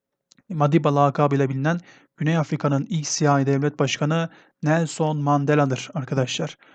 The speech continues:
Jomo Kenyatta da, e, Kenya'nın arkadaşlar başında bulunan kişidir ama ilk siyahi devlet başkanı değildir.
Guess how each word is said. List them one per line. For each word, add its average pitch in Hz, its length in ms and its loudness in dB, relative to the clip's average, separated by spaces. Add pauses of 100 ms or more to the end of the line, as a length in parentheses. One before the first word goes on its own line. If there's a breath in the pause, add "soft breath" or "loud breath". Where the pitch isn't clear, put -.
(200 soft breath)
Jomo 156 280 0
Kenyatta 156 560 -4
da, 185 220 0 (440 soft breath)
e, 131 640 0
Kenya'nın 143 680 0
arkadaşlar 151 600 -2 (160)
başında 143 300 -2
bulunan 131 260 -2
kişidir 165 400 -4
ama 156 300 -2 (380 soft breath)
ilk - 320 -8
siyahi 143 320 0
devlet 139 300 -2
başkanı 147 420 -6
değildir. 139 500 -6